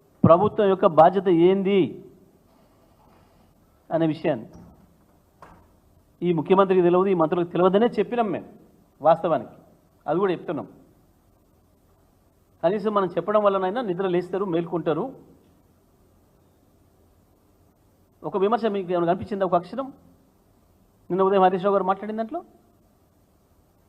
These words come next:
ఎప్పుడు ప్రజల నుంచి వెళ్ళి ఆ రకమైన ప్రశ్నలు మొదలైన తర్వాత కదా, పిల్లల నుంచి పెద్దల వరకు అందరూ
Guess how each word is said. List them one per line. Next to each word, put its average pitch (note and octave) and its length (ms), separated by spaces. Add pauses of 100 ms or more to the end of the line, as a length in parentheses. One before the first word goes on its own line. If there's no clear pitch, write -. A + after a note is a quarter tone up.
(2500)
ఎప్పుడు A#3+ 220 (120)
ప్రజల E3 280
నుంచి A#3 180
వెళ్ళి A#3 180 (2750)
ఆ E3 140
రకమైన G#3 360
ప్రశ్నలు G#3 300
మొదలైన G#3+ 320
తర్వాత A#3 260
కదా, A3+ 120 (140)
పిల్లల A3+ 220 (100)
నుంచి A3+ 240
పెద్దల G#3+ 260
వరకు A3 180
అందరూ G#3+ 180